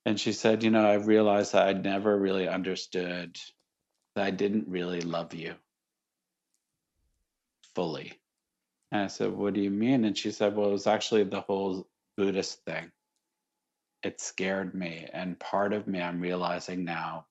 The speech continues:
pulled away from you. And I didn't love you completely."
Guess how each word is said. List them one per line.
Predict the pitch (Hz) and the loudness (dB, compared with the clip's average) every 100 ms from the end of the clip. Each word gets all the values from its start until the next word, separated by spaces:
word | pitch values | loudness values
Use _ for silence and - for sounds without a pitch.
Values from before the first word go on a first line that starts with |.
| _ | _
pulled | 95 92 90 | -2 -2 -4
away | 80 80 82 | -6 -8 -8
from | - 87 85 | -10 -12 -10
you. | 76 71 - _ _ _ _ _ _ - | -10 -14 -18 _ _ _ _ _ _ -10
And | 87 85 | -8 -6
I | 85 82 | -8 -8
didn't | - 92 92 - | -6 -6 -6 -6
love | 87 87 80 | -4 -4 -6
you | 90 80 | -10 -14
completely." | - _ - 80 - - - | -16 _ -14 -12 -12 -14 -20